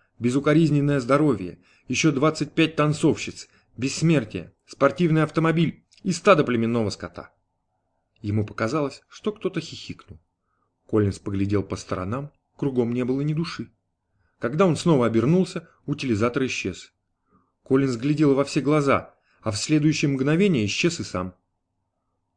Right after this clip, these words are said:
Когда он открыл глаза, то обнаружил, что стоит перед столом,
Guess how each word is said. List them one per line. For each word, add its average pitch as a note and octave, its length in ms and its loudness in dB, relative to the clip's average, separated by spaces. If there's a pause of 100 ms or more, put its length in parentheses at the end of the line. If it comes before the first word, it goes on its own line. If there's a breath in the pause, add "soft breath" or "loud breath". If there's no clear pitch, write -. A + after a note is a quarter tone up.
Когда A2+ 280 0
он A2+ 140 0
открыл A#2 340 -2
глаза, A#2 480 0 (120)
то C#3 100 0
обнаружил, B2 600 0 (260)
что - 240 -2
стоит E3+ 340 0
перед G2+ 220 -2
столом, A#2 540 -2